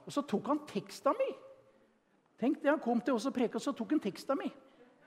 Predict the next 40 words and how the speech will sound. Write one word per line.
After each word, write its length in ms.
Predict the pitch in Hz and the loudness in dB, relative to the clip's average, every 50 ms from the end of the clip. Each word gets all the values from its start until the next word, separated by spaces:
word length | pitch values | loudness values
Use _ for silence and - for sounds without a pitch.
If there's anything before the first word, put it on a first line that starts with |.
| - - - - - - - - - - _ _ _ | -20 -20 -20 -20 -20 -20 -20 -20 -20 -20 _ _ _
Det 160 | - 127 156 214 | -4 2 4 6
er 80 | 269 | 6
litt 220 | 247 220 214 - - | 6 4 4 4 6
greit 260 | 214 202 220 226 226 | 8 8 8 8 6
da, 100 | 208 165 | 2 2
fordi 200 | - 190 180 175 | 4 4 4 4
at 120 | 165 170 175 | 4 4 2
egentlig 320 | 175 160 156 143 226 214 139 | 2 2 2 2 0 2 4
har 160 | 156 143 147 | 4 4 4
jeg 100 | 165 190 | 4 2
en 100 | 170 151 | 2 2
sånn 80 | 175 190 | 4 4
avtale 300 | 185 151 - - 147 151 | 4 2 2 2 0 2
med 100 | 165 160 | 2 2
Gud, 140 | 151 165 165 165 | 2 4 4 4
og 80 | 160 | 2
sier 160 | 160 175 156 | 2 0 0
at 80 | 139 160 | 2 0
når 80 | 180 - | 0 2
folk 180 | - 160 - | 0 0 2
kommer 220 | - 160 156 170 170 | 2 0 2 2 2
hit, 160 | 220 233 - | 0 0 0
så 80 | 190 | -2
må 60 | 160 165 | 0 0
de 80 | 190 196 | -2 -2
preke 360 | - 196 208 165 131 - 165 170 | 0 2 2 2 2 2 0 2
noe 160 | 185 180 175 | 4 4 4
av 60 | 160 | 4
det 80 | 160 156 | 4 2
jeg 200 | 151 156 170 190 | 2 2 2 2
har 120 | 196 190 | 2 2
preket, 420 | 214 208 165 - - - 311 - | 2 2 2 2 0 0 0 0
som 140 | - - 202 | 0 0 2
jeg 80 | 196 190 | 2 4
har 60 | 175 | 4
opplevd 240 | - 175 185 175 147 | 4 2 2 2 4
du 20 | 156 | 4
har 100 | 160 160 | 4 4
gitt 200 | 160 151 - - | 4 4 6 6
meg, 200 | 226 269 311 277 | 6 6 6 4